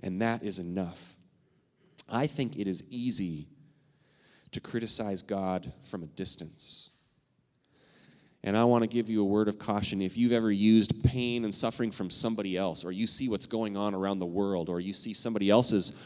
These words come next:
hurt, and you say, "Well, how could God allow that to happen?" We don't know what God is doing in that situation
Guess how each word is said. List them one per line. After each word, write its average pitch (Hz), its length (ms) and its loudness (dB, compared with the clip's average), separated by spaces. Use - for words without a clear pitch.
hurt, 101 300 2
and 95 120 0
you 110 80 4
say, 113 200 2
"Well, 117 100 0
how 190 140 2
could 143 160 -2
God 139 200 2
allow 117 280 0
that 104 200 -2
to 98 80 -10
happen?" 98 420 -8
We 196 140 2
don't 208 220 2
know 135 500 6
what 117 140 0
God 131 240 6
is 107 100 2
doing 131 320 0
in 104 120 6
that 101 160 8
situation 110 720 -6